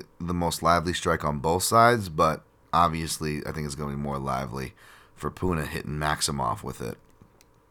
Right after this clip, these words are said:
Um, so that's gonna be something, but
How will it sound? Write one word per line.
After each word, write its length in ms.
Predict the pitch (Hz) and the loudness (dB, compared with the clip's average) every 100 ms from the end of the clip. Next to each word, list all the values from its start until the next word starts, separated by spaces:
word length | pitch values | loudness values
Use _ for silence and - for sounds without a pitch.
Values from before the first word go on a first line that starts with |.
| _ _ - - | _ _ -18 0
Um, 500 | 95 92 92 87 78 - _ - - - - - - - - | 4 6 6 4 -2 -10 _ -20 -20 -20 -20 -20 -20 -16 -2
so 140 | 101 | 6
that's 240 | 101 107 | 8 8
gonna 140 | 120 120 | 6 4
be 100 | 110 | 4
something, 460 | 110 123 107 117 | 6 6 4 2
but 500 | 87 71 131 98 - | 4 10 12 12 8